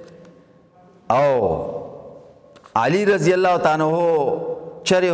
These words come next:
هم اوس یوازې د پاتې کېدو او په مکه کې چې د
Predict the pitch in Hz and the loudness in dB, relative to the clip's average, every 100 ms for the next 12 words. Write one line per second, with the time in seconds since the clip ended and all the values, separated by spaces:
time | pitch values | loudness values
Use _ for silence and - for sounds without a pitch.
0 | 170 165 151 147 151 143 131 131 131 139 | 0 0 0 2 2 2 0 0 0 0
1 | 135 131 123 117 110 117 117 117 156 190 | 2 0 0 -2 0 -2 0 2 0 0
2 | 180 - - - - - - - - 101 | -4 -6 -14 -16 -18 -20 -20 -20 -4 -2
3 | 110 143 151 147 185 151 175 160 160 151 | 0 2 2 2 0 2 0 0 2 2